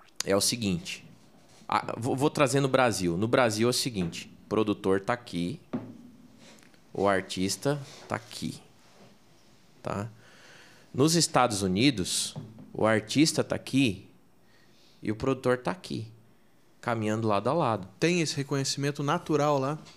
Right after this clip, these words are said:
Speaker 1: Muito. Uma, vou, vou dar uma, vou dar um exemplo claro. Grammy Latino. Por que que eu recebo a estatueta?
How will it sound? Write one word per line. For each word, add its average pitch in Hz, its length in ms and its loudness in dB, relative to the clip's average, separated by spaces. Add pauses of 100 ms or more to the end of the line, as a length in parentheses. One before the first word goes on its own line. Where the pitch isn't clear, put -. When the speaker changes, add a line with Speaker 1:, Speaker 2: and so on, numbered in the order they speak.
(320)
Speaker 1:
Muito. 143 580 6 (300)
Uma, 165 480 6 (100)
vou, 104 380 2
vou 104 100 2
dar 107 180 4
uma, 135 460 6 (240)
vou 98 120 0
dar 113 120 4
um 131 60 6
exemplo 147 400 2 (140)
claro. 165 440 4 (720)
Grammy 175 540 6
Latino. 180 580 4
Por 147 200 4
que 208 140 2
que 202 100 0
eu 202 60 8
recebo 160 400 4
a - 20 6
estatueta? 120 720 2